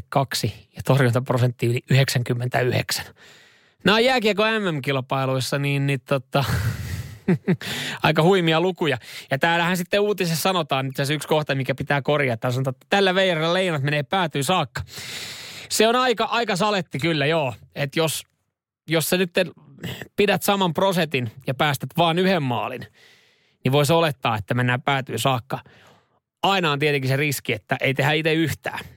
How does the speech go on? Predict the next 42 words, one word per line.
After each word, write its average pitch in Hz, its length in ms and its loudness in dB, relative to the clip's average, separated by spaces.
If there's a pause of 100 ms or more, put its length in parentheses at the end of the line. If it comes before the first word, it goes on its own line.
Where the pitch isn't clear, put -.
(120)
Ja 139 60 0
silloin 131 280 2
yhdessäkin 139 380 0
ottelussa 143 380 -2
riittää 135 380 0
se 117 120 -4 (480)
yksi 135 220 0
päästetty 135 360 2
maali, 143 360 4
mutta 123 280 -2 (540)
kyllä 165 140 2
meillä 220 180 4
on 196 80 2
sen 202 160 2
verran 175 180 2
kovia 147 280 -2
maalintekijöitä 135 800 -2 (920)
tuossa 131 260 0
joukkueessa, 120 640 0
että, 117 220 -4
että 131 300 -8 (1040)
pari, 165 300 4 (280)
pari 160 200 4
tota 139 300 0 (180)
koppaa 143 400 2
laitetaan 131 420 2
per 139 260 -2
peli 151 280 2
vähintään 135 560 2
ja, 110 100 0 (100)
ja 123 120 2
jos 117 180 0
Jussi 131 280 0
sitten 127 220 0
jatkaa 127 360 2
maalla 135 320 2
ja 135 60 2
miksei 170 320 2
jatkaisi 143 440 -2
noilla 156 220 0
lukemilla, 120 480 -2
niin 123 300 0